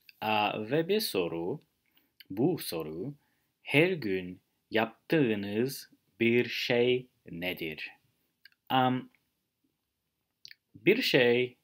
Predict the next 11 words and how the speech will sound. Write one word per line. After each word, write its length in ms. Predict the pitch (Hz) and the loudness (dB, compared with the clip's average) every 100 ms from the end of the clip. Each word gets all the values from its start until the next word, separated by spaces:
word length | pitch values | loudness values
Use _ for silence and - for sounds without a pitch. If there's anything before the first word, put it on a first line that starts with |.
| _ _ _ _ - | _ _ _ _ -10
ama, 720 | 98 98 92 90 87 85 - - _ _ _ - | -6 -4 -4 -6 -8 -10 -14 -18 _ _ _ -14
sorry, 260 | - 160 | -10 -10
excuse 320 | 160 - 98 104 | -10 -8 -8 -8
me, 120 | 110 - - | -12 -14 -16
her 220 | - 151 160 | 0 4 4
gün, 460 | 147 104 113 143 _ _ - _ - | 2 0 -2 -4 _ _ -20 _ -2
uh, 960 | 107 101 104 104 104 101 101 104 101 95 - - | 2 2 2 0 -2 -2 -4 -4 -4 -8 -10 -8
çok 280 | - 220 | -4 -4
fazla 540 | - 110 107 110 117 104 | -2 4 4 4 -2 -2
bir 140 | 101 | -4
şey, 540 | 92 - 80 80 104 | -4 -4 -6 -4 -6